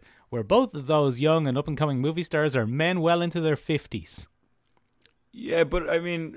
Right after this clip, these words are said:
Speaker 2: we've talked about this before, Michael. Top Gun two is not going to be very good.
Speaker 1: <laughs> Ah, very good, very good, yes. And yes, it probably won't be. Benjamin, one of the most exciting things to come out of Top Gun two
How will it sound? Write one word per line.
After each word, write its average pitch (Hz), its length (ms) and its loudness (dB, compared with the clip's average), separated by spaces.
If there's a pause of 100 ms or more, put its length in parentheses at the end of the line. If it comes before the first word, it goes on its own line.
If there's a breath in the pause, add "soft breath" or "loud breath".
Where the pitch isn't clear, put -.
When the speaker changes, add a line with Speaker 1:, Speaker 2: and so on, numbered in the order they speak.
(140)
Speaker 2:
we've 156 300 -6
talked 175 160 0
about 131 140 -2
this 113 100 -8
before, 135 260 -2
Michael. 127 240 -2
Top - 240 -6
Gun 127 200 -2
two 143 180 -2
is 120 80 -2
not 135 140 -4
going 139 160 -2
to 120 60 -8
be 123 60 -6
very 139 140 0
good. 147 320 -4
Speaker 1:
<laughs> - 40 -10
Ah, 143 380 2
very 135 220 0
good, 123 320 0
very 117 260 -6
good, 113 220 -8
yes. 113 300 -10
And 107 80 -10
yes, 110 200 -6
it 123 40 -10
probably 131 260 -2
won't 123 220 -4
be. 107 120 -6 (300 loud breath)
Benjamin, 196 320 0
one 233 120 0
of 247 60 -4
the 202 60 -4
most 175 220 -2
exciting 151 420 -2
things 113 380 -4 (160)
to - 80 -18
come 127 160 -10
out 120 100 -6
of 101 100 -16
Top 117 220 -8
Gun 110 220 -10
two 120 320 0